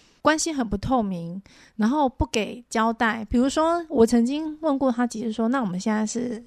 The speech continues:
什么关系？”这样子。就是我觉得他就是很不愿意透明，呃，比如说我刚刚说，“啊，那我们现在的关系是什么？”然后他就也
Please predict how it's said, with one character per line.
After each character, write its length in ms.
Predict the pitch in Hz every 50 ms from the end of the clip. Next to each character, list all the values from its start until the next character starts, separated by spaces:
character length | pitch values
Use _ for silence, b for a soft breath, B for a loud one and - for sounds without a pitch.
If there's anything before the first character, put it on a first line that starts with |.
| - _
什 240 | - - - 208 202
么 120 | 202 202 196
关 340 | - - 214 202 214 214 214
系？” 340 | - - - 208 208 220 208
这 120 | - 208
样 180 | 190 156 156 156
子。 240 | - - - 240 226 _ _ b b b b b b b b b b b b
就 120 | b - 311
是 100 | 311 359
我 140 | 294 220 208
觉 100 | 220 226
得 180 | 240 254 254
他 220 | 247 240 262 254 254
就 160 | 254 269 262
是 140 | 262 254 240
很 640 | - - - 226 190 180 175 180 180 - - - - _
不 120 | - 214
愿 240 | 220 233 262 254 247 247
意 160 | 240 214 202 _ _ _ _ _ -
透 280 | - - 294 269 185 170
明， 340 | 160 156 147 147 - - 226
呃， 280 | - - 185 196 190 190
比 120 | 208 226
如 60 | 220 220
说 160 | 220 247 247
我 220 | 226 190 170 180
刚 180 | - - 208 214
刚 140 | 214 214 220
说 80 | 226 -
，“啊， 100 | 240 262
那 80 | 277
我 60 | 247
们 80 | 185 185
现 120 | - 226
在 60 | 214 190
的 80 | 180
关 220 | - - 180 170 196
系 160 | - - 208
是 140 | - - 208
什 180 | - - - -
么？” 340 | 226 - - - - 240 208 214
然 100 | 208 202
后 60 | 208
他 100 | 214 240
就 180 | 226 269 247 220
也 220 | 196 - - -